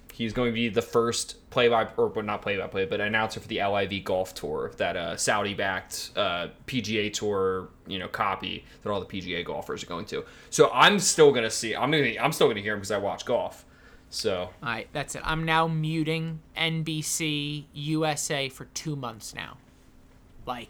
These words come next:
Speaker 2: two months. And not just E P L action. Like, I'm gonna turn the T V on and mute it when it's running reruns of, like, Law and Order S V U. Like, yeah, I'm just muting it.
Speaker 1: Hey,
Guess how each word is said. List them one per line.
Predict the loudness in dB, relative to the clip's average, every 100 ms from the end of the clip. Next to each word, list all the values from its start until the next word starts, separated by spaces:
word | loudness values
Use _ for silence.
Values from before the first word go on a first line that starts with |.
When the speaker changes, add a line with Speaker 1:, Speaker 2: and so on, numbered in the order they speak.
| -8
Speaker 2:
two | -4 -2
months. | -4 -2 4
And | 8
not | 10 10 8
just | 4 4 4 2
E | 0
P | 2 6
L | 8 8
action. | 4 0 -8 -10
Like, | 0 0 0 -8 -6
I'm | -2
gonna | -2
turn | 0 0 0
the | 0
T | 0 0
V | 2 4
on | 4 4
and | 0 0
mute | 2 2 2
it | 0 -2
when | -2
it's | -2 -2
running | -2 -2 -2
reruns | 0 0 2 2 0 -2 -10 -14 -20 -6 2
of, | 4 2 0
like, | 0 0
Law | 4 6 6
and |
Order | 4 0 0
S | -2 -4
V | -4 -4 -2
U. | -4 -8 -18 -10
Like, | -6 -6 -4 -2
yeah, | 0 -2 -8
I'm | -6 -4
just | -2
muting | -2 -2 -2 -8
it. | -2
Speaker 1:
Hey, | 4 4 4